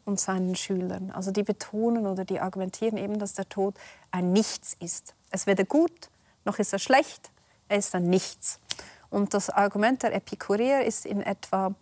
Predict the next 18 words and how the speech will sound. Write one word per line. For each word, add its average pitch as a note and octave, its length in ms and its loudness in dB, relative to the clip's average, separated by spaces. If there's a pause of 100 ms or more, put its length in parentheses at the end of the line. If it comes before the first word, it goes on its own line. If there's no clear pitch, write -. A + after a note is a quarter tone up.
(340)
was - 180 2
wirklich B3+ 300 2
gut B3+ 240 0
und A#3 140 2
wichtig B3+ 320 0
im A#3 80 2
Leben A3 240 4
ist, - 320 -2
ist - 320 -4 (580)
Glückserlebnisse, A#3+ 1000 2
Freude. A#3+ 800 2 (400)
Und G3+ 220 2
was G3 140 0
auch A3 260 4
wichtig A3 320 -2
ist, - 240 -2
ist - 280 -6
Schmerzvermeidung. F#3+ 1000 -2